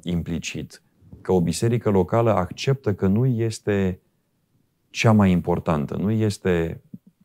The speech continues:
uh, măsura lucrării, ci ea este una dintre rotițele care trebuie să se învârtă împreună cu alte rotițe care sunt alte biserici locale pentru ca lucrarea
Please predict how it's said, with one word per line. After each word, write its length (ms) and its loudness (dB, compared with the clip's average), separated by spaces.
uh, 460 -6
măsura 1080 2
lucrării, 800 2
ci 100 -10
ea 120 4
este 500 2
una 360 4
dintre 320 2
rotițele 640 -2
care 220 -2
trebuie 300 -2
să 140 -6
se 140 -8
învârtă 640 -4
împreună 560 4
cu 160 -2
alte 240 2
rotițe 480 -2
care 180 -2
sunt 260 -4
alte 220 2
biserici 440 -4
locale 500 -4
pentru 240 0
ca 100 -2
lucrarea 640 0